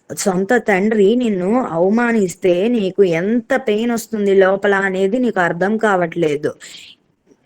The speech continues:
ఒక అంత పెయిన్ వస్తే మనము ఎలాగైనా దా-, కుం-, ఉమ్, బాధపడుతూ ఉంటాం అన్నమాట లోపల. ఎవ్వరికి చెప్పకుండా బాధపడుతూ ఉంటాం అన్నమాట. నీకు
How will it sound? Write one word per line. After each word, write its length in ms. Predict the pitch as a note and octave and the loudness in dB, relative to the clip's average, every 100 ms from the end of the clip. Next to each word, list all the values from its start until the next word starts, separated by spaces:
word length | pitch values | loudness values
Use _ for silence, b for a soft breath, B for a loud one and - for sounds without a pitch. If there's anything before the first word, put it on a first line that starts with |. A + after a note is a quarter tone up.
| _ | _
ఒక 260 | G3 G3+ A3 G#3+ A3+ A#3 - | 0 2 2 2 2 0 0
అంత 300 | F#3 G3 G3+ | -2 0 0
పెయిన్ 440 | A3 - F#3+ G3+ B3 | 0 4 4 4 2
వస్తే 580 | A#3+ G#3+ B3 F#3+ G#3 | 2 0 2 4 4
మనము 460 | B3 G#3+ G3 F#3 G#3+ | 2 0 0 -2 0
ఎలాగైనా 1120 | A3 F#3 F3+ A3 A#3+ A3+ A#3 A#3+ A#3+ G#3+ B3+ B3 b b - A3+ _ - | 2 2 4 2 2 2 2 0 0 0 -2 -6 b b -20 -20 _ -6
దా-, 420 | G3 G3 G3+ F3 - | -2 0 -2 -4 -4
కుం-, 340 | A3+ A#3 B3 A3 | -2 -2 -2 -4
ఉమ్, 380 | F#3+ F#3 F3+ F3 E3+ b b | -6 -6 -6 -8 -12 b b
బాధపడుతూ 640 | F3+ G3+ A#3 A#3 A3+ A3 B3 | -2 0 2 2 0 0 0
ఉంటాం 440 | B3 A3 G#3+ G3+ | 0 0 -2 -4
అన్నమాట 300 | F#3 F3+ E3 | -4 -4 -4
లోపల. 520 | F3 F3+ F#3+ F#3 E3+ - B B | 0 0 0 -4 -8 -8 B B
ఎవ్వరికి 420 | F#3 F#3+ A3 G#3+ | -2 0 -2 0
చెప్పకుండా 500 | G#3+ G#3 G3+ G3+ G3 | -2 -4 -4 -4 -2
బాధపడుతూ 760 | F#3+ F#3 F#3+ F#3+ G3 F3+ G3 G3+ | -2 0 0 0 -2 0 0 0
ఉంటాం 420 | G3+ G3 F#3 F3+ | 0 -2 -4 -4
అన్నమాట. 400 | E3+ E3+ D#3+ - - B B B | -4 -4 -4 -6 -10 B B B
నీకు 520 | G3 A3 A3 B3+ A3 | 0 2 2 2 2